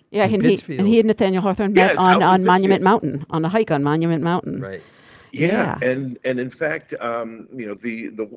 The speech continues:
Speaker 3: great white whale was inspired by, uh, Mount Monadnock.
Speaker 1: Oh, interesting.
Speaker 3: Or no,
Speaker 1: Okay.
Speaker 3: what's the,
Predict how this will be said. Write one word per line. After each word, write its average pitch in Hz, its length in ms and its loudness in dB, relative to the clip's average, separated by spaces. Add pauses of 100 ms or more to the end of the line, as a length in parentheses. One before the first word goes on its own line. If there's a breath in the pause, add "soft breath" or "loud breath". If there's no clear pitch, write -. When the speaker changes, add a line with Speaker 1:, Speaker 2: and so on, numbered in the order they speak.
(140)
Speaker 3:
great 127 300 -2
white 131 320 -2
whale 123 400 -4
was 98 200 -12
inspired 101 760 -10
by, 95 400 -8
uh, 95 180 -12 (100)
Mount 104 300 -14 (100)
Monadnock. 104 1000 -10
Speaker 1:
Oh, 214 220 0
interesting. 311 400 -6
Speaker 3:
Or 254 80 -2
no, - 100 2
Speaker 1:
Okay. - 100 -6
Speaker 3:
what's 202 160 -10
the, 185 100 -18